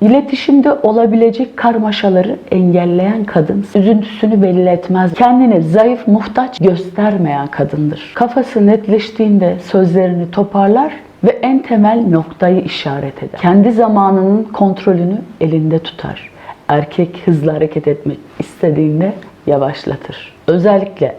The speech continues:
erkek acele ettiğinde o yavaş davranır. Erkeğin onu kontrol etmesini önleyerek onun ritmine göre değil, kendi ritmine göre hareket eder. Mizah duygusu erkeğe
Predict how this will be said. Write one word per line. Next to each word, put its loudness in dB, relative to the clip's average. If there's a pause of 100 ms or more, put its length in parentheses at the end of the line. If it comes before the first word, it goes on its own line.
erkek -4 (100)
acele 2
ettiğinde 0 (100)
o 4
yavaş 0
davranır. -2
Erkeğin 0 (120)
onu 0
kontrol 0
etmesini -4
önleyerek 2
onun 4
ritmine 0
göre 2
değil, 4 (260)
kendi 4
ritmine -2
göre -8
hareket -10
eder. -18 (120)
Mizah 0
duygusu -2 (100)
erkeğe -2